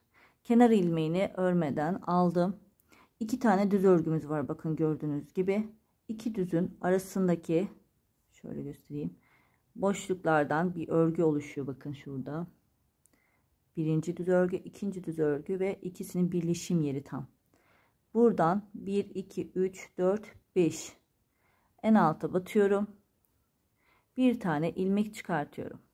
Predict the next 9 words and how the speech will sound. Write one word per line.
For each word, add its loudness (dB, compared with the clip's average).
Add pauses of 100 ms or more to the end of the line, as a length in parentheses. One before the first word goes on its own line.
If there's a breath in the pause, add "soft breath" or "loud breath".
(1800)
Boyunu 2
ayarlıyorum. 0 (1200)
Boyunu 8
ayarladıktan 2
sonra -4
sol -2
şişime 0
takıyorum 0 (360 loud breath)
ve 0